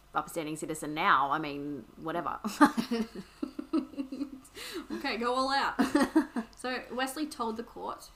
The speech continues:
Speaker 2: again, he's allowed to speak, "I must be executed before I have the opportunity to escape or kill someone within the prison. If I do escape,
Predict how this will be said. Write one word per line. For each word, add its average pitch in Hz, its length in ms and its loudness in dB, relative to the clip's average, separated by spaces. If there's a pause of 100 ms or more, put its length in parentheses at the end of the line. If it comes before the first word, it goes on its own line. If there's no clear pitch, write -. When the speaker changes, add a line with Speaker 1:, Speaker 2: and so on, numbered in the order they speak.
Speaker 2:
again, 202 400 -8
he's 208 160 -12
allowed 180 240 -8
to 190 80 -18
speak, 190 420 -12 (640)
"I 269 120 6
must 294 280 4
be 311 160 -2
executed 294 540 -2
before 262 340 2
I 254 60 4
have 247 240 -4
the 240 120 -8
opportunity 262 600 -2
to 254 180 -4
escape 247 520 -4 (500)
or 254 100 -6
kill 302 300 -4
someone 240 480 -2
within 262 260 0
the 269 80 0
prison. 240 480 -6 (220)
If 262 100 -4
I 277 140 2 (100)
do 427 180 -4
escape, 208 520 -8